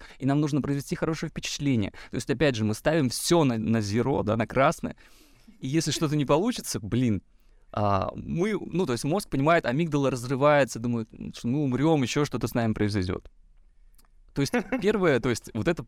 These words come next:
Speaker 1: амигдала, то есть она не понимает, то есть, м, либо мы умрем, либо у нас все будет отлично. И, как правило, вот это приводит к стрессу.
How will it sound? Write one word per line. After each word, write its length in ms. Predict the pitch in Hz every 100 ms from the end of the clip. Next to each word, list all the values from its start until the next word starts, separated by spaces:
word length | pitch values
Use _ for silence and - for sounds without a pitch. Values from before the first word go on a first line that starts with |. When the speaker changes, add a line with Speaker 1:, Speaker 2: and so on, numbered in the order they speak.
| - _ -
Speaker 1:
амигдала, 640 | 127 131 147 123 117 113 -
то 100 | -
есть 140 | -
она 180 | - 135
не 120 | 165
понимает, 580 | - 143 147 147 110 -
то 80 | -
есть, 140 | 104 - _
м, 140 | 113 -
либо 240 | 165 165
мы 100 | 160
умрем, 360 | 160 165 214 175
либо 180 | 135
у 20 | 139
нас 160 | 135
все 160 | - 156
будет 200 | 131 123
отлично. 500 | 117 113 107 - - - - - - -
И, 120 | 117
как 120 | 123
правило, 420 | - 170 151 110 - -
вот 200 | 113 113
это 160 | 147
приводит 300 | - 113 127
к 100 | 117
стрессу. 440 | 104 - - -